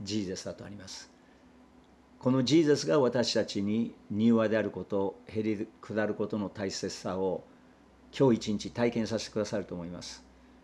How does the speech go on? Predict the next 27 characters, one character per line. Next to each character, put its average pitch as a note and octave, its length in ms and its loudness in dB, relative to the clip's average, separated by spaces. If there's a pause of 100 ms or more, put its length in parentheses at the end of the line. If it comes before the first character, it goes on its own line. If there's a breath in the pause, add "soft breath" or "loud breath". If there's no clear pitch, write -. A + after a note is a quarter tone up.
素 D3 220 0
直 A#2 200 4
に G2+ 120 0
そ A2+ 180 -2
れ A2+ 120 4
を A#2 320 2
体 A2 200 0
験 G#2+ 220 -2
し、 G2+ 320 -4 (440)
そ - 220 -2
し - 100 -2
て G#2+ 320 2
主 C3 200 -2
が G#2+ 260 0 (320)
一 A2+ 80 0
緒 - 220 -2
に A2 60 2
い A2+ 40 -4
て B2 80 -2
く A2+ 60 0
だ A2 80 0
さ A#2 120 -4
る G#2 100 -4
こ G2 100 -8
と G#2 120 -6
を G2 40 -2
喜 G2 80 -2